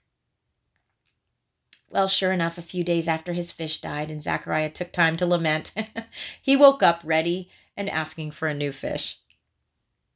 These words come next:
Whether your pains from loss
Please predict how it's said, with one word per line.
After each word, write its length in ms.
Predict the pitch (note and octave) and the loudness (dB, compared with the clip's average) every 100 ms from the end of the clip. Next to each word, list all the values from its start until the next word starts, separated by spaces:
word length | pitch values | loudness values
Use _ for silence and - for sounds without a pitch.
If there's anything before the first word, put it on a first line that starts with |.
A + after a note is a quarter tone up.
| _ _ _ _ _ _ _ _ - | _ _ _ _ _ _ _ _ 0
Whether 220 | G#3 A3 | 2 4
your 140 | A3+ | 0
pains 380 | A3 F#3 F3 E3+ | 0 -2 0 -2
from 220 | - D#3+ | -4 -4
loss 400 | D#3 D#3 D#3 - | -2 -4 -4 -10